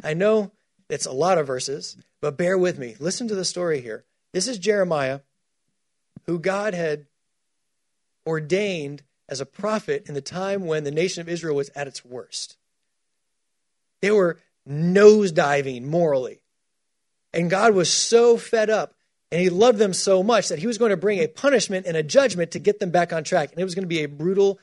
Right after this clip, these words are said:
and very harsh judgment. The judgment of Babylon coming in, wiping them out, and God basically does like a, I don't know, a computer turn off and on again with their nation. He's gonna put them in slavery for seventy years,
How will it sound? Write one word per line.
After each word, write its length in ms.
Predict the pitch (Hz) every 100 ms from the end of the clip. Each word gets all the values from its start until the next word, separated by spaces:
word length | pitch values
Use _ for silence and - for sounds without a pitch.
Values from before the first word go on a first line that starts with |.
| -
and 100 | 147
very 180 | 160 147
harsh 340 | - 185 -
judgment. 340 | 190 180 143
The 140 | 135 156
judgment 440 | 139 247 208 185
of 200 | 160 143
Babylon 500 | 180 190 202 160 151
coming 300 | 139 220 202
in, 180 | 160 156 _ _ -
wiping 440 | 143 180 240 247
them 140 | 214 196
out, 180 | 202 165
and 140 | 156
God 220 | 175 208
basically 640 | 180 190 190 180 165 160 - _ -
does 200 | 175 170
like 180 | 156
a, 220 | 156 143 - _ _ _ _ _ _
I 80 | 170
don't 80 | 170
know, 80 | 139
a 20 |
computer 520 | 170 - 240 233 160
turn 200 | - 180
off 300 | 170 190 185
and 80 | 170
on 240 | 175 196
again 220 | 170 139
with 120 | 135 139
their 120 | 139
nation. 400 | 147 143 107 _ _ _ _ _ -
He's 140 | 165
gonna 180 | 208 190
put 140 | 185
them 80 | 208
in 80 | 185
slavery 440 | - 202 240 190
for 160 | 156 156
seventy 360 | - 170 185 180
years, 400 | 220 208 151